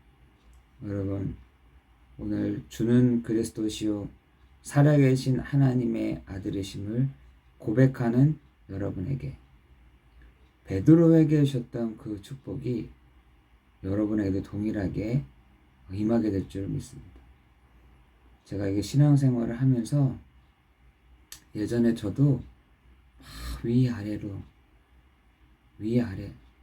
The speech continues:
천당 갔다 지옥 갔다, 하, 왔다 갔다 했거든요. 제가 어느 날 그리스도 예수를 안 후부터는 천당 갔다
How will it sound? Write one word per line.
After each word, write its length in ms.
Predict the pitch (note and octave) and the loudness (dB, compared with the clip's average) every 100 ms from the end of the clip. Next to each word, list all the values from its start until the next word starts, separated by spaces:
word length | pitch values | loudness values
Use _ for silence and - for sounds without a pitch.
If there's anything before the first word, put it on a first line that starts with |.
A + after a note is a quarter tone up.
| _ _ _ _ | _ _ _ _
천당 420 | - D3 C#3+ C#3 C3 | -2 4 6 6 4
갔다 340 | B2 - - | 2 -10 -14
지옥 360 | - A#2+ B2+ - | -14 -14 -14 -14
갔다, 300 | - _ _ _ _ _ | -18 _ _ _ _ _
하, 120 | - - - - - - - - | -14 -14 -14 -18 -16 -14 -12 -12
왔다 240 | - C3 A#2+ | -12 -10 -8
갔다 220 | G#2 C3+ | -8 -12
했거든요. 260 | C#3 - - - _ _ _ _ _ _ _ _ _ _ _ _ _ _ _ _ _ _ | -14 -18 -20 -20 _ _ _ _ _ _ _ _ _ _ _ _ _ _ _ _ _ _
제가 220 | G#2+ A2 | -10 -6
어느 160 | G2+ G2+ | -4 -2
날 380 | G#2 A2 F#2 - _ _ _ _ _ _ _ _ | -2 -4 -6 -8 _ _ _ _ _ _ _ _
그리스도 720 | - - A2+ A#2 - C3 B2 A#2+ | -10 -4 -2 -2 -2 -2 0 -2
예수를 520 | G2+ F#2 - - - - - _ _ _ _ _ | -4 -8 -10 -14 -14 -18 -20 _ _ _ _ _
안 200 | F#2+ G2 | -12 -10
후부터는 720 | G#2 G#2+ G2+ - F#2+ A#2+ - - _ _ _ _ _ _ _ _ _ _ - | -8 -10 -12 -8 -4 -4 -4 -8 _ _ _ _ _ _ _ _ _ _ -10
천당 460 | - D3+ D#3 D#3 | 0 4 4 4
갔다 280 | C#3 C3+ B2 | 4 2 0